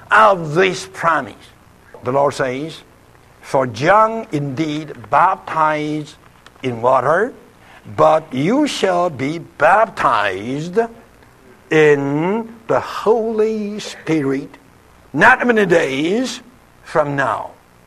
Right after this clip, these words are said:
The word was more than clear. But listen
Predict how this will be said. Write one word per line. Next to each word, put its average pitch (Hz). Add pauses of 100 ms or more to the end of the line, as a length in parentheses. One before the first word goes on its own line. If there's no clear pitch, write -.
(400)
The 202
word 233
was 110
more 156
than 120
clear. - (680)
But 143
listen 180